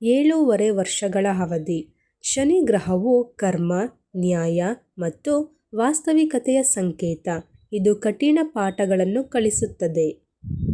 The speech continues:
ಶನಿ ನೀಡುವ ಪರೀಕ್ಷೆ. ಶನಿಯು ವ್ಯಕ್ತಿಯ ತಾಳ್ಮೆ, ಶ್ರಮ ಮತ್ತು ಬದ್ಧತೆಯನ್ನು ಪರೀಕ್ಷಿಸುತ್ತಾನೆ. ಇವರ ಗುರಿಯೇ ಬದುಕು ಮತ್ತು ವೃತ್ತಿ ಜೀವನದ ಅಡಿಪಾಯದಲ್ಲಿರುವ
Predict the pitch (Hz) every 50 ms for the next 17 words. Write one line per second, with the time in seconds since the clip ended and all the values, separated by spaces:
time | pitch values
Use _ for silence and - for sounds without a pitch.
0 | - - - - - - - - - - - - - - 277 277 311 349 359 330
1 | 262 226 220 202 208 202 220 214 - 220 185 175 165 160 - - - 190 170 -
2 | - - - - - - - - - 254 262 285 311 330 339 320 262 214 196 -
3 | - - - 240 240 233 220 - - 196 180 175 175 175 175 175 185 214 269 277
4 | - - - - - - - - 175 185 170 170 170 175 196 254 277 - - -
5 | 180 175 170 - - - - 302 302 311 311 - - - - - 185 190 196 185
6 | 196 240 285 285 285 311 302 294 285 294 302 311 277 214 202 196 - - 220 190
7 | - 220 208 - - 180 165 165 165 170 165 156 - - - - - _ _ -
8 | 220 202 196 190 185 185 185 175 202 202 202 220 233 262 294 302 247 190 190 180
9 | 175 180 165 - - 185 175 165 165 - - - 185 170 160 - _ - 302 294
10 | 302 311 - - - - - 240 254 247 - - 320 311 240 - - 247 247 240
11 | 240 233 233 214 240 233 202 202 196 190 240 233 - - 220 220 220 214 190 190
12 | 185 185 180 190 190 190 185